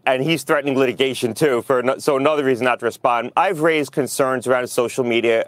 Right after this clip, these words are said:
uh, broadly, and I've done it on these networks, around the threats that were being made on these, um,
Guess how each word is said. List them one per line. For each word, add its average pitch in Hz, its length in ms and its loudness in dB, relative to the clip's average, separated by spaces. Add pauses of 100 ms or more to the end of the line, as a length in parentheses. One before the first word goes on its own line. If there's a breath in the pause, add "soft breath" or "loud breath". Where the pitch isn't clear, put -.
uh, 113 60 0
broadly, 110 640 0
and 110 100 2
I've 107 140 -2
done 127 180 2
it 123 80 0
on 123 220 0
these 107 180 -4
networks, 107 680 0 (420 soft breath)
around 135 300 2
the 127 80 2
threats 135 360 2
that 107 160 2
were 117 100 2
being 113 300 0
made 113 240 2
on 107 120 0
these, 104 400 -2
um, 104 380 0